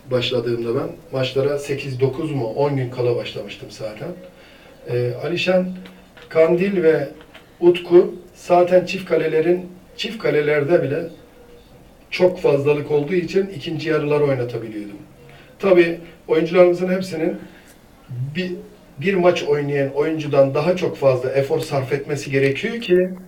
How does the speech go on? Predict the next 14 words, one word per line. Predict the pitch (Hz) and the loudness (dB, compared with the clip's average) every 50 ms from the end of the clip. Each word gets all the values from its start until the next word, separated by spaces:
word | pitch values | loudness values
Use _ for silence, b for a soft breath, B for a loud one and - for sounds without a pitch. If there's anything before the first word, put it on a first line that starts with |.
| B B B B B B | B B B B B B
ondan | 151 147 147 151 151 165 165 165 160 | 2 2 2 2 2 4 4 4 2
daha | 160 160 160 160 | 2 2 2 2
üstün | 165 - - - 151 139 | 0 -2 -4 -4 -2 0
meziyetlere | 143 131 131 147 139 139 - 135 135 | 0 0 0 0 -2 -2 0 -2 -2
sahip | 135 - 147 139 135 139 135 | 0 2 6 8 8 8 8
olması | 135 139 139 143 139 - - 139 | 6 4 4 2 0 -2 -2 -2
gerekiyor | 139 139 147 139 - 220 220 - | 0 0 -2 -2 -4 -6 -6 -4
ki | - - - 135 | -4 -4 0 2
eldeki | 147 151 151 170 160 170 | 2 2 2 0 0 2
mevcut | 175 151 151 143 147 175 156 - | 2 2 0 -2 -4 -6 -6 -2
kadrodaki | 156 143 139 - 135 135 135 135 135 135 143 | -2 -2 -2 0 0 2 2 2 0 0 2
oynayan | 147 151 156 143 143 139 143 | 0 0 2 0 0 0 2
oyuncuyu | 147 143 139 139 185 202 | 0 0 -2 -2 -4 -4
keselim. | - - - - - 127 120 | -2 -2 0 2 2 2 2